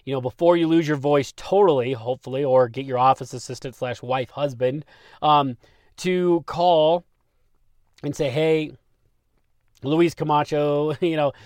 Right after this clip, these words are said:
you had an appointment for you today to look at your vehicle, or I had an appointment today to look at your vehicle, um, but I got really sick, and I don't wanna get you sick, and I, I can't make it out,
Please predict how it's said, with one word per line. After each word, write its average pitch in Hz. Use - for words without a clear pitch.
you 165
had 170
an 160
appointment 165
for 160
you 160
today 151
to 151
look 156
at 156
your 151
vehicle, 147
or 131
I 139
had 151
an 143
appointment 139
today 131
to 127
look 127
at 135
your 127
vehicle, 143
um, 127
but 120
I 123
got 127
really 131
sick, -
and 113
I 110
don't 123
wanna 139
get 135
you 135
sick, 123
and 113
I, 110
I 117
can't 131
make 123
it 120
out, 110